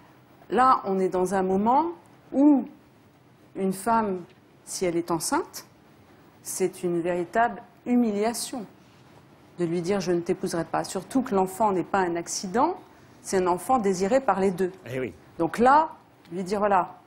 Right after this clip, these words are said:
Speaker 1: euh, je suis très bien avec toi, et cetera, continuons de nous voir, mais voilà, je ne t'épouserai pas, hein, et tu le savais, et cetera.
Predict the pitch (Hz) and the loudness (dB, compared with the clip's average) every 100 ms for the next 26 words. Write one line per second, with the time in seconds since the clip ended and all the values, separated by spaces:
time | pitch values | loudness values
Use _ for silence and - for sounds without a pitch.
0 | _ _ _ - _ - _ - - 160 | _ _ _ -20 _ -20 _ -20 -14 -8
1 | 156 147 147 - 170 175 165 160 156 - | -6 -8 -10 -12 -10 -8 -6 -6 -8 -6
2 | 180 175 160 170 202 190 180 185 180 180 | -6 -6 -8 -4 -4 -4 -6 -4 -2 -2
3 | 170 165 202 262 311 - - - 190 196 | -2 -2 2 2 0 -6 -20 -10 -4 2
4 | 233 185 - - - _ - - - - | 4 4 0 -12 -20 _ -20 -20 -20 -20
5 | - - 220 254 247 233 - 214 196 240 | -20 -8 -2 -2 0 -4 -4 -4 -2 0
6 | 185 170 - - 208 294 190 - 185 165 | 0 0 -4 -6 -4 -2 -4 -4 -8 -6
7 | 185 165 214 240 - 247 233 180 - | -4 0 -2 -2 -2 2 4 4 0